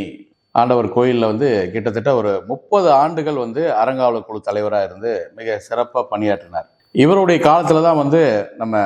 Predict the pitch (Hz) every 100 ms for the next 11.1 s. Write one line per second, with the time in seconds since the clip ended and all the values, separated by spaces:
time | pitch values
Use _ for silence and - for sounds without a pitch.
0 | 95 - 127 135 123 113 117 139 - 123
1 | 131 123 113 107 104 110 120 117 113 101
2 | 90 87 95 98 101 - - 101 98 92
3 | 82 76 - - 110 120 123 131 127 127
4 | 117 139 131 123 143 143 - - - 104
5 | 101 131 147 165 160 131 139 143 139 156
6 | 214 - _ 110 123 127 120 120 127 123
7 | 123 123 117 120 117 110 131 113 117 120
8 | 123 123 123 117 107 107 101 101 104 135
9 | 107 - 127 135 - 110 107 117 - -
10 | 98 98 107 127 110 110 107 123 107 98